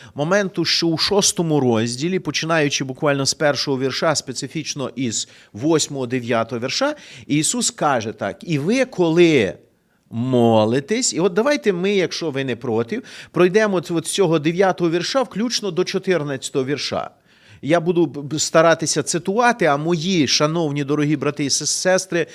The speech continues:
радіослухачі можуть відкрити Біблію і перечитати. До речі, е, рекомендую,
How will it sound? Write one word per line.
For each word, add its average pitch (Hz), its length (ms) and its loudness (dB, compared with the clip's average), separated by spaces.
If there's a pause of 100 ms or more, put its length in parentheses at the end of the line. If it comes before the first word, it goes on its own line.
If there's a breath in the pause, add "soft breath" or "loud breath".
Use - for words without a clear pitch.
(240 loud breath)
радіослухачі 156 920 2
можуть 175 380 0
відкрити 165 500 0
Біблію 180 580 -2 (280 loud breath)
і 202 120 0
перечитати. 143 720 2
До 147 140 0
речі, 175 600 2
е, 127 260 2
рекомендую, 175 920 2